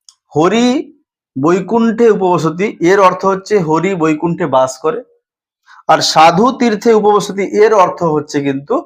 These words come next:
সাধু তীর্থে উপবাস করে। তাহলে এটাই তোমরা বুঝে নিবে যে এটা কিন্তু, আহ, বাস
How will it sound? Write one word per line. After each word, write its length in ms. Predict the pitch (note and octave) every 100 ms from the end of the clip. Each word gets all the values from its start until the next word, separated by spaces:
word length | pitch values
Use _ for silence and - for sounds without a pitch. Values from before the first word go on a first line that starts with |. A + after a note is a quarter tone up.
| _ _ _
সাধু 380 | - D3 C#3+ G3 G#3
তীর্থে 360 | E3 D3+ D3 G#3 G#3+
উপবাস 440 | D#3+ F#3 G3 G#3 -
করে। 220 | C#3 A#2+ - _ _ _ _ _ _ _ _ _
তাহলে 160 | D#3 D#3+
এটাই 200 | E3+ G#3+ G#3+
তোমরা 200 | A3 A3
বুঝে 260 | G3 F3+
নিবে 240 | F3 B2 A#2+ B2
যে 160 | C#3+ E3+
এটা 180 | D#3+ F#3+
কিন্তু, 420 | F#3 F#3+ F#3 F#3+ F#3 F#3 - _ _ C#3+
আহ, 300 | C#3 C3+ C3+
বাস 300 | B2 E3